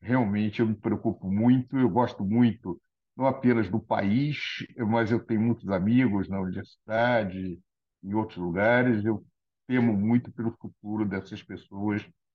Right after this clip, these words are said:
é, nesses próximos quatro anos.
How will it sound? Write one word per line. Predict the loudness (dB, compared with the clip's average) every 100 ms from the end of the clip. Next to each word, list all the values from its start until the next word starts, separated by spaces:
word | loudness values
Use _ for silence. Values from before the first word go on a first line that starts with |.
| _ _ -8
é, | -2 0
nesses | 0 0 2 0 -2 -18 _
próximos | -8 -6 -6 -10 -8
quatro | -4 -4 -2 -2
anos. | -2 -4 -8